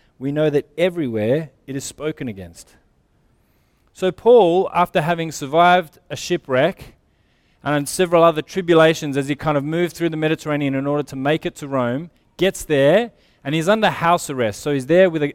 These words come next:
a personal soldier guarding him. And it takes him just three days to get cracking with the mission.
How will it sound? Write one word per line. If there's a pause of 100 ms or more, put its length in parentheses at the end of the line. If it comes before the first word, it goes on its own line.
a
personal
soldier
guarding
him. (1200)
And
it
takes
him
just
three
days
to
get
cracking
with
the
mission.